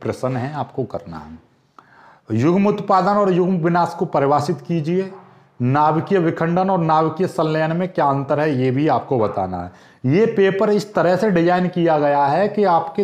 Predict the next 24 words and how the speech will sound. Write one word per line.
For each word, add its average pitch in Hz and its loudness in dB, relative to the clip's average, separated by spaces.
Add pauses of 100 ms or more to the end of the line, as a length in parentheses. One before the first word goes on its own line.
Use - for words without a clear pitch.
तीस 185 -2
नंबर 165 -2
तो 165 -2
इसमें 165 -2
definitely 147 -2
क्लियर 139 0
हो 113 -2
जाएंगे, 104 -2 (680)
राइट। 143 0
देखिए 117 -2
अगला 147 0
देखिएगा, 160 -2 (1400)
चार 185 4
प्रश्न 196 -2
दे 175 2
रखे 180 -2
होंगे, 185 0
उसमें 185 -2
से 190 -2
इस 185 -8
तरीके 175 0
से 175 0
है 170 -2 (560)
कि 202 0